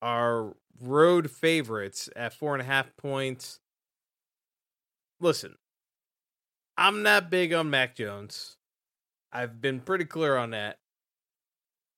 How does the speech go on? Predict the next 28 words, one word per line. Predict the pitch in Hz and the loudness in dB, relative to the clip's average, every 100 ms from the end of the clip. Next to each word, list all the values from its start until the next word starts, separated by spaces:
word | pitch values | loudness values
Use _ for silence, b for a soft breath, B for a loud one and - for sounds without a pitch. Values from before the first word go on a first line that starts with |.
| _ _ | _ _
As | 143 139 131 | -2 -2 -2
much | 180 226 226 | 0 0 0
as | 196 | -2
the | 160 | -2
Cowboys | 180 170 156 151 | 0 0 0 -6
stubbed | - 151 143 | -4 -6 -4
their | 147 | -8
toes | 127 143 139 147 139 - | -4 -2 -2 -4 -8 -14
in | - 131 | -12 -10
games | 127 135 135 | -4 -4 -2
like | 131 131 123 | -4 -4 -6
these | 131 131 135 131 - _ _ _ _ | -8 -8 -8 -12 -20 _ _ _ _
over | 147 131 135 | -14 -8 -6
the | |
last | 135 139 131 - - _ _ _ _ | -4 -4 -6 -12 -18 _ _ _ _
decade | - 135 147 147 143 | -2 -2 2 2 2
or | 147 | -2
so, | - 147 143 147 _ _ _ _ _ _ _ _ _ _ _ _ _ - | -2 0 -2 -6 _ _ _ _ _ _ _ _ _ _ _ _ _ 2
I | 165 | 2
think | 170 - 202 175 _ _ _ _ _ _ | 2 0 0 0 _ _ _ _ _ _
they're | 151 170 165 | -4 -2 -2
just | 143 165 151 | -4 -6 -8
flat | - 151 151 | -4 2 4
out | 143 101 | 2 0
better | 131 127 | -2 -2
than | 117 120 113 | -4 -8 -10
New | 113 110 | -10 -10
England. | 107 101 85 87 | -12 -14 -18 -20